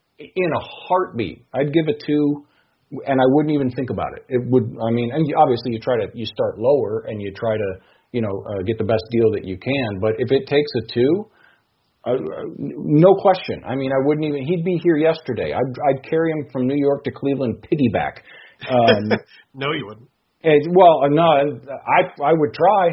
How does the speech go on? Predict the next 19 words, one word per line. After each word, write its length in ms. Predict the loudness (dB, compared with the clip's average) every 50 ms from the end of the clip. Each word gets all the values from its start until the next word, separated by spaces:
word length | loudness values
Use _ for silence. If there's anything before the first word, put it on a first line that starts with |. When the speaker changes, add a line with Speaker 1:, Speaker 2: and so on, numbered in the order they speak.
| -2 -4
Speaker 1:
I'd 120 | -6 -4
probably 220 | -4 -4 -4 -6 -8
end 100 | -10 -12
up 80 | -10 -10
having 180 | -10 -10 -10
to 80 | -12 -10
hire 260 | -8 -6 -6 -6 -6 -8
somebody. 300 | -12 -14 -14 -14 -14 -16 -18 -20 _ -14 -8 -4
But 80 | -2 2
that's 240 | 2 2 2 2 0
how 180 | 2 2 2 2
much 280 | 2 2 2 0 0 -4 -12 -16 -18 _ _ _ _ _ _ _ -2
that 100 | 0 2
I 100 | 2 0 0 -2 -2 -2
<laughs> 0 |
would 560 | -2 -2 -2 -6 -6 -2 -2 -2 -2 0 0
want 200 | -2 -2 0 -2 -2
the 80 | -4
guy. 300 | -4 -8 -10 -10 -12 -20